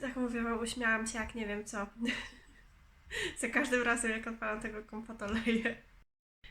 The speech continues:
No i przedstawiam wam najpiękniejszą tapetę, już tak teraz <laughs> na poważnie.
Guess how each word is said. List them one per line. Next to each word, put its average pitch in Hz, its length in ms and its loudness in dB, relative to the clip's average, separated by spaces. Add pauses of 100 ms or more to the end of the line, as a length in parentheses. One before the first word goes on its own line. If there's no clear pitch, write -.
(140)
No 302 160 12
i 294 80 12
przedstawiam 254 640 12
wam 240 160 12
najpiękniejszą 233 680 10
tapetę, 226 420 10
już 208 180 8
tak 220 220 8
teraz 214 260 12 (280)
<laughs> 277 280 12
na - 20 10 (180)
poważnie. 233 720 12